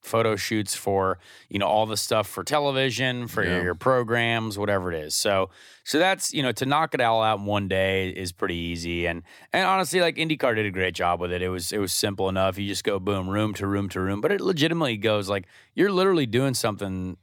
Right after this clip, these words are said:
Speaker 1: straight from, like, eight A M to, like, four P M. So, like, it, it is a lot. And a lot of the stuff you do have to repeat. But a lot of
Speaker 2: Mm-hmm.
Speaker 1: stuff you're reading from a teleprompter, you know what I mean?
Speaker 2: Right.
Speaker 1: Like, "Hey, I'm Connor Daly, driver of the number twenty, and I'd like you to support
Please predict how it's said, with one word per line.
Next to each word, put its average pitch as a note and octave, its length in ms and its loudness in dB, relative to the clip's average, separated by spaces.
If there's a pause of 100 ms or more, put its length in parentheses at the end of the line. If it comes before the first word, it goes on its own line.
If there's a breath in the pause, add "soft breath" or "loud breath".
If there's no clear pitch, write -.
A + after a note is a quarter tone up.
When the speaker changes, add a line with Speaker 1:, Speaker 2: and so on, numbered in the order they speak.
Speaker 1:
straight G#2+ 500 0
from, G2 140 -8
like, F2+ 260 -4
eight G#2+ 160 0
A F#2+ 200 2
M F2+ 160 -4
to, D#2+ 60 -2
like, D#2 180 -4
four E2 180 -6
P D#2+ 160 -16
M. - 140 -18
So, - 100 -6
like, A2 100 -2
it, C3 160 -2
it F#3+ 160 2
is F3 140 2
a D3 80 2
lot. G2 380 2 (560 loud breath)
And C3 100 0
a B2 60 0
lot C#3+ 180 4
of D3 60 -2
the B2+ 60 -4
stuff A2+ 300 -2
you A2+ 120 -6
do G#2 180 2
have G2+ 200 0
to F#2 100 -12
repeat. G#2 560 -4 (320 loud breath)
But F#3+ 80 4
a G#3 40 6
lot G3 200 4
of - 60 0
Speaker 2:
Mm-hmm. - 20 -6
Speaker 1:
stuff B2+ 160 0
you're C#3 100 2
reading C#3+ 220 2
from A#2 120 -2
a F#2+ 100 0
teleprompter, G2+ 640 -4
you F#2 100 -8
know F#2+ 60 0
what F#2+ 120 2
I - 20 2
mean? F#2+ 100 4
Speaker 2:
Right. G2+ 40 2
Speaker 1:
Like, G2+ 240 2 (320 loud breath)
"Hey, F#3+ 180 2
I'm F3 180 0
Connor D#3+ 280 2
Daly, D3+ 240 2
driver C#3+ 240 2
of C3+ 60 -4
the C#3+ 40 -2
number C#3 220 0
twenty, C3+ 320 0
and A#2 100 0
I'd C#3 140 2
like C#3 260 0
you C3 120 0
to B2 80 0
support A#2+ 500 0